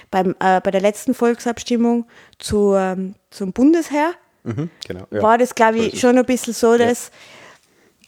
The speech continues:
Speaker 2: ähm, einerseits, äh, ein gewisser Wahlkampf, beziehungsweise wir stehen für das, ja, weil ihnen ja vorher quasi auch immer vorgeworfen worden ist, die sind gleich,
Speaker 1: Mhm.
Speaker 2: Ö V P und S P Ö. Und das ist natürlich ein,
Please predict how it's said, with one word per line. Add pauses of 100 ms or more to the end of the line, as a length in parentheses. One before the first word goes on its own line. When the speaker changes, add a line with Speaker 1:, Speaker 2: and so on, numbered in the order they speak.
Speaker 2:
ähm, (240)
einerseits,
äh, (800)
ein
gewisser
Wahlkampf,
beziehungsweise (800)
wir
stehen
für
das,
ja,
weil
ihnen
ja
vorher
quasi
auch
immer
vorgeworfen
worden
ist,
die
sind
gleich, (160)
Speaker 1:
Mhm.
Speaker 2:
Ö
V
P
und
S
P (120)
Ö.
Und
das
ist
natürlich
ein,